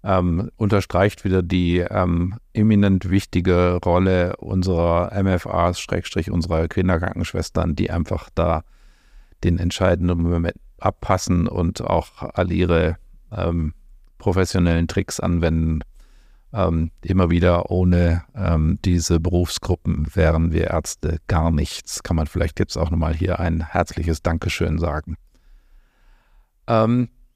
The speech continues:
Worüber wir heute nicht reden, ist über Synkopen, weil wir eine eigene Podcast-Folge, ähm, mit, äh, dem Thema Synkopen haben,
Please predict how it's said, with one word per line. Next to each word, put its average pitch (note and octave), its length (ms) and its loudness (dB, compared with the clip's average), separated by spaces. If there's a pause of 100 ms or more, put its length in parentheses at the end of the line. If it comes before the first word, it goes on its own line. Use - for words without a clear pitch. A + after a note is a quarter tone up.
(400)
Worüber C3+ 300 4
wir B2+ 140 4
heute A#2 180 2
nicht C#3+ 300 0
reden, D#3+ 300 2
ist C#3 120 -2
über B2 180 2
Synkopen, A#2 580 0
weil C3 140 2
wir A2 80 2
eine G#2 180 2
eigene G#2+ 320 0
Podcast-Folge, C3+ 1300 0
ähm, A#2 480 0 (360)
mit, A2+ 500 -4
äh, A2 440 2
dem G2+ 200 2
Thema A2+ 260 4
Synkopen G2 680 0
haben, C#3 500 0